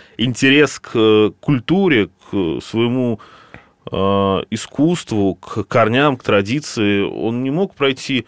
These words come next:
незамеченным, э, когда речь шла о восстановлении храмов?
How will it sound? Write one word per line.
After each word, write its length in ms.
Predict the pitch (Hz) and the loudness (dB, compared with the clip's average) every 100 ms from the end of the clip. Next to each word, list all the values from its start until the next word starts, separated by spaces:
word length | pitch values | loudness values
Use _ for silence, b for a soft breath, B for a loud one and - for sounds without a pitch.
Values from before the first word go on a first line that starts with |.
| b _ | b _
незамеченным, 1000 | 120 117 131 139 165 - 117 104 92 82 B B | -4 0 2 2 0 -2 -2 -2 -2 -6 B B
э, 160 | - 95 | -4 -2
когда 300 | 104 107 113 | 0 2 4
речь 180 | 110 - | 4 2
шла 320 | 117 127 117 | 2 2 2
о 140 | - | 0
восстановлении 680 | 101 - 110 104 107 104 98 | -4 -4 0 2 2 2 -2
храмов? 580 | - 113 98 87 - - | -2 0 0 -4 -10 -18